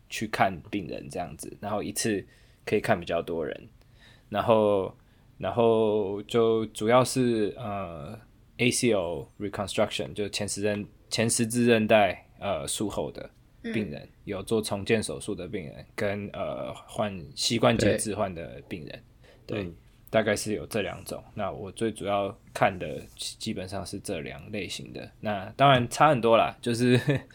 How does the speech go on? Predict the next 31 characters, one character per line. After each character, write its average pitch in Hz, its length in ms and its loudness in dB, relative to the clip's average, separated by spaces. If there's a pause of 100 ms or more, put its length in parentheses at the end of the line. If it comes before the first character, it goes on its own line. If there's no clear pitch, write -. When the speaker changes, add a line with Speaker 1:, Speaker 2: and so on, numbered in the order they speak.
(280)
Speaker 1:
<laughs> - 640 -18
一 147 140 8
个 135 140 8
就 131 120 0
是 131 300 4
比 110 140 -2
较 120 380 10
年 110 220 0
轻 117 220 2
嘛， 98 220 2 (720)
小， 104 300 4 (160)
小 104 220 2
朋 113 220 0
友 107 180 8
啊， 98 320 6
teenager， 107 760 -2 (420)
青 113 220 -2
少 107 220 4
年， 67 300 -10 (220)
跟 98 540 -4 (180)
可 101 120 -8
能 95 480 -8 (140)
中 113 240 6
年， 80 200 -4 (920)
业 117 240 8
余 95 180 -2
的， 85 440 -4
或 104 180 -4
是 101 300 -8 (160)
在 202 160 0
打， - 400 -4